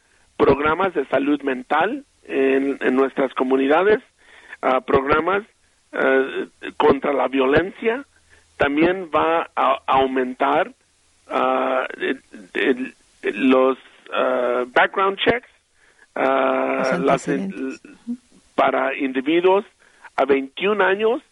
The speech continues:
Speaker 1: van a poder, ah, mirar a, a, a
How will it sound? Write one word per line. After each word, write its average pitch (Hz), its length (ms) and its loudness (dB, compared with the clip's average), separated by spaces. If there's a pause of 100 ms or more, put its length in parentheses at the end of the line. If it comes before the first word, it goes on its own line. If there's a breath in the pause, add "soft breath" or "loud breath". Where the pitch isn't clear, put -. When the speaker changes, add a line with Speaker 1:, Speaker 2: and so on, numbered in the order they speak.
(420 soft breath)
Speaker 1:
van 143 240 0
a 170 80 0
poder, 156 500 2 (140)
ah, 135 720 -2
mirar 139 500 2 (120)
a, 131 380 -4
a, - 20 0
a 131 380 -4